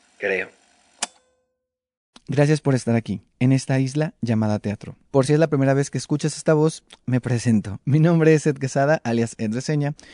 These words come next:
Speaker 2: En dos mil diecinueve comencé un canal de YouTube subiendo reseñas, hablando de obras de teatro de la Ciudad de México.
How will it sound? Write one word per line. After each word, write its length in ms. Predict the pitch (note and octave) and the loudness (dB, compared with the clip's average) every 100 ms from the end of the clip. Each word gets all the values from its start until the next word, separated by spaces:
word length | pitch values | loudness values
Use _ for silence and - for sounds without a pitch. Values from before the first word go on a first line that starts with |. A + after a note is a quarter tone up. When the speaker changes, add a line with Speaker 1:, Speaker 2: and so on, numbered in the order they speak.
| - - | -20 -6
Speaker 2:
En 100 | D3+ | -2
dos 140 | D#3+ | 2
mil 120 | F3+ F#3 | 2 2
diecinueve 420 | G3 G3+ F#3 F#3 | 2 4 4 2
comencé 420 | D3+ C#3+ C#3 D#3 | 2 0 0 0
un 80 | D3+ | 2
canal 300 | D#3 D3+ D3+ | 2 4 4
de 80 | D#3 | 2
YouTube 340 | F3+ G3 F3 - | 4 6 4 0
subiendo 420 | E3 D3+ C#3+ C3+ | -2 0 0 -2
reseñas, 640 | B2 - E3 D#3+ E3 - - - | -4 0 4 4 2 -4 -20 -6
hablando 480 | C3+ C#3 C#3+ C3+ C3+ | 0 2 4 4 2
de 160 | B2+ B2+ | 2 2
obras 180 | B2 B2+ | 2 0
de 100 | B2 | -2
teatro 300 | A#2+ A#2+ B2 | -2 -2 -2
de 80 | |
la 80 | A#2+ | -2
Ciudad 240 | A#2 A2 G2+ | -4 -6 -2
de 80 | |
México. 380 | D3 F#3 C#3+ - | -2 -2 -4 -10